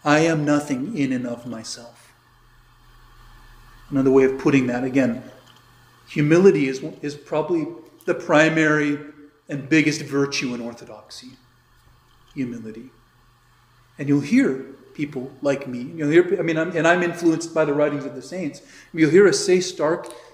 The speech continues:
things that are seemingly harsh, like, "I am nothing.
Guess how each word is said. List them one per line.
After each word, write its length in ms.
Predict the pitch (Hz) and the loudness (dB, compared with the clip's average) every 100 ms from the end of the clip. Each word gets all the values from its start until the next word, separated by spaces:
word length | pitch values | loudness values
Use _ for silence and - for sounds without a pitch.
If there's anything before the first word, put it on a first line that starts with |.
| _ | _
things 340 | - 190 214 | 0 4 4
that 100 | 151 | 4
are 80 | 151 | 2
seemingly 560 | 156 - 294 254 190 160 | 0 0 4 4 2 0
harsh, 400 | 175 202 151 - | 2 2 2 -2
like, 260 | 156 - - - _ _ | -6 -6 -14 -20 _ _
"I 200 | 165 165 | -2 0
am 300 | 160 143 135 | 0 -2 -4
nothing. 360 | 139 131 - 110 | -10 -12 -14 -20